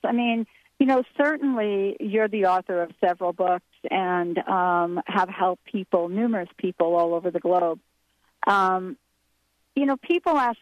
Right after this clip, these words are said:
me, "How do I know what vibration I'm in?" I get this question all the time. "How do I know which vibration, uh, I'm in?" And I wanna talk to this a little bit because,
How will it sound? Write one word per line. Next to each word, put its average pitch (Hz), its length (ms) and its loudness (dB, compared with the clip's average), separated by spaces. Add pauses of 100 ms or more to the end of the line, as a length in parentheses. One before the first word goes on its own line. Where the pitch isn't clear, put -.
me, 202 260 -4
"How - 260 0
do 311 120 0
I 247 140 0
know 196 340 -4
what 180 220 -4 (100)
vibration 170 680 -4
I'm 147 260 -2
in?" 123 300 -8
I 220 120 2
get 262 180 -2
this 233 120 -2 (120)
question 185 320 -6
all 160 180 0
the 151 60 -4
time. - 420 -4 (520)
"How 247 180 2
do 262 140 0
I 226 100 -2
know 190 240 -2
which 175 260 -6
vibration, 160 760 -2 (380)
uh, 170 220 2
I'm 156 200 -2
in?" 147 240 -2 (400)
And 262 120 2
I 269 80 2
wanna 320 280 0 (120)
talk 240 200 -2
to 214 100 -6
this 185 220 -8
a - 40 -6
little 165 240 -2
bit 147 420 -4
because, 208 680 0